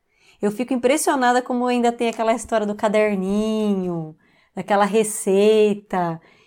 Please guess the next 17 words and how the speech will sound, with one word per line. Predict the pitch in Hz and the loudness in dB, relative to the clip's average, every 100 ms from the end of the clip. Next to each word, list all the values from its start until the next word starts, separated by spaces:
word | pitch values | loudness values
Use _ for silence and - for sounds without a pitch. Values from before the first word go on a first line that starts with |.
| _ - | _ -10
E, | |
e, | 202 208 220 - 233 | -8 -6 -6 -2 2
e, | |
assim, | 240 240 247 | 0 0 -4
o | |
digital | 208 214 254 254 254 | -4 -4 -4 -4 -4
tá | 269 | -2
aí, | 240 226 233 240 233 214 | 0 0 0 2 2 2
ele | 196 | 0
tá | 196 | -2
ace-, | 220 240 | -2 -2
ele | 220 190 | -4 -6
tá | - | -6
bem | 185 180 247 | -2 2 4
mais | 269 208 185 185 | 4 2 0 -2
acessível | 175 175 - - 190 170 175 | -4 -8 -8 -6 -6 -4 -2
hoje | 170 190 208 208 240 | 0 0 0 -2 -6